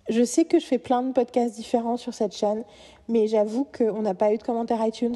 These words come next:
depuis très longtemps. Donc, si jamais vous avez ça, euh, dans votre cœur de nous faire des commentaires sur iTunes, peut-être aussi pour parler de la diversité de la <laughs> proposition du podcast, ce serait cool,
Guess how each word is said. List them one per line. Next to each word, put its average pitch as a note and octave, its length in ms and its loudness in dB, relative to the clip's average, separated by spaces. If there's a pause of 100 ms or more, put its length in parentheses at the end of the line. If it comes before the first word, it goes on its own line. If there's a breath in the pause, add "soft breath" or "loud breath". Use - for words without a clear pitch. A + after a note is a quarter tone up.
depuis A3 240 -2
très A3+ 300 -2
longtemps. A#3+ 400 -2
Donc, A#3 160 -6
si - 160 -10
jamais A3 480 0
vous A3 220 -4
avez G#3 220 0
ça, B3 340 0 (760 loud breath)
euh, G#3+ 220 0
dans A3 140 -4
votre A3+ 240 -2
cœur A#3+ 240 2
de A3+ 80 -2
nous A3+ 140 -2
faire A#3 160 -2
des A3+ 100 2
commentaires A3 400 -2
sur G#3+ 200 -4
iTunes, A#3+ 320 -2 (460)
peut-être C#4+ 440 2
aussi B3+ 180 -4
pour A#3+ 140 0
parler G#3 280 0
de G#3 80 -4
la G3+ 120 0
diversité G3+ 640 -2
de A#3 40 0
la C4+ 100 4
<laughs> - 20 -4
proposition C4+ 760 2
du A#3+ 220 -2
podcast, G#3+ 480 0 (460 loud breath)
ce - 140 2
serait B3 220 2
cool, D4+ 260 2